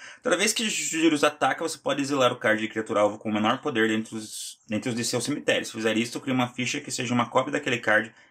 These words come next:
deverá ir atacando. Exile a ficha no final do combate.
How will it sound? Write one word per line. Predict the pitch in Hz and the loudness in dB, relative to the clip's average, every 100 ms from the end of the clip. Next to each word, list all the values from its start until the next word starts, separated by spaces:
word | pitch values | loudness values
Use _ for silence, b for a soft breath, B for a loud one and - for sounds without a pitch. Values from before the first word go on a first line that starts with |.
| _ | _
deverá | 110 110 107 120 | -4 2 2 2
ir | 117 | 0
atacando. | 117 - - 107 101 | 0 -2 -2 -4 -4
Exile | 101 | -6
a | 107 | -6
ficha | 107 107 | -8 -10
no | 104 | -10
final | 110 | -8
do | 101 | -6
combate. | - 127 113 - - | -4 -2 -2 -2 -8